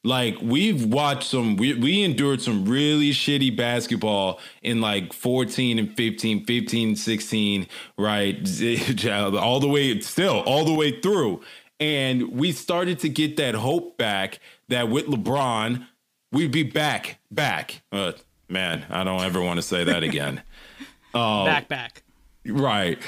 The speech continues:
Speaker 1: But, and, and here we are. So w-, there is still hope.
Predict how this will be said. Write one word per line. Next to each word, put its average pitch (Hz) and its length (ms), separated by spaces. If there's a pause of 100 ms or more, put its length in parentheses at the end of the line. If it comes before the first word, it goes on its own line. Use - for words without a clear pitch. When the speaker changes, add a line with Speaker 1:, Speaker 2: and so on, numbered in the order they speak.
(100)
Speaker 1:
But, 147 520
and, 151 240
and 147 160
here 160 180
we 143 180
are. 95 320 (280)
So 120 680
w-, 120 240
there 165 220
is 185 180
still 135 640 (380)
hope. 139 480